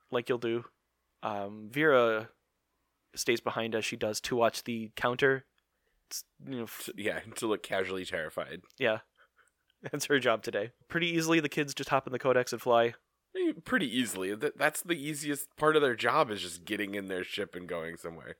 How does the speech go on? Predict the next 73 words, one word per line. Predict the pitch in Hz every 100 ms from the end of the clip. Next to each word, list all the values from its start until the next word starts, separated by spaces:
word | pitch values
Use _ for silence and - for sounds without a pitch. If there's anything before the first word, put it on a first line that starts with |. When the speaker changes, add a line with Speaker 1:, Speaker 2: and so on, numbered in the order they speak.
| -
Speaker 1:
Yeah. | 202 - _ _ _ _ _
That's | -
why | 139
I |
said | -
it | 147
was | 147
pretty | 151 165
easy. | 165 117 -
Speaker 2:
Get | 208
outta | 156 73 80
here. | 82 80 - _
Speaker 1:
So | - - - -
<laughs> | 180 156
we |
cut | 143 165
over | 160
to | 151
the |
D | 139 147
I | 139
S, | 135 131 123
and |
Mark | 127 131
Rowan | 131 127 123
shows | 127 123
back | 123 113
up, | 117 - -
and | 123
Nance | 131 143
is | 156
just | 151
like, | 139 -
"Thanks | 135 127
for |
coming | 139 180 165
back, | 196 196 190 - _ _ _
asshole. | - 131 139 156 165 165
<laughs> |
We | 170
have | 165
a |
situation | 160 170 165 165 208 147
here." | 131 135 - - - - _ _ _ _ _ _ -
But | 127 120
she | - 131
seems | - 185 151
pretty | 147 175 160
cool | 156
with | 143
it, | 123 -
so | 127
maybe | 135 139
he's | 143
higher | - 147 135
up | 135
than | -
we | 117
thought. | 110 120 147 - - _ _ _
Uh, | - 113 117 - 127 120
during | 135 131
the | 123
cour-, | -
he | 135
got | 135 123
a |
phone | 120 131 135
call, | 151 135 127 -
so | - 123
he | 123
knows | 123 127 123
that | 123 120
the, | - 117 113